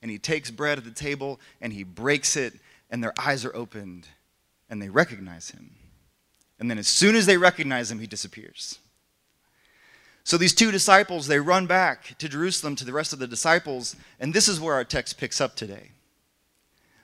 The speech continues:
That they're in the room, and they're explaining to the other disciples what has just happened to them, that they've just had this crazy moment where they're traveling with this person.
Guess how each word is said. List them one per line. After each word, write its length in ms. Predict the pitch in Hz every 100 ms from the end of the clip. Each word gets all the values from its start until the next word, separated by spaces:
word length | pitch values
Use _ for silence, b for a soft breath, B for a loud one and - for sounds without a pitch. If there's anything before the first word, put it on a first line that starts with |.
| -
That 120 | 135
they're 140 | 151 -
in 260 | 214 214
the 100 | 190
room, 480 | 185 190 165 123 117
and 160 | - 156
they're 80 | 151
explaining 540 | 139 - 180 220 208
to 100 | 175
the 120 | 156
other 140 | 156 147
disciples 540 | 131 175 170 143 120
what 180 | 135 -
has 120 | 147
just 160 | 147 -
happened 400 | 170 175 147 127
to 100 | 131
them, 280 | 110 104
that 120 | 113 139
they've 140 | 139
just 160 | 139 -
had 240 | 185 160
this 120 | 147
crazy 380 | - 226 226 185
moment 380 | 170 160 143 110
where 100 | 123
they're 120 | 120
traveling 560 | - 190 180 180 175 151
with 140 | 139
this 160 | 127 -
person. 540 | - 165 - 90 78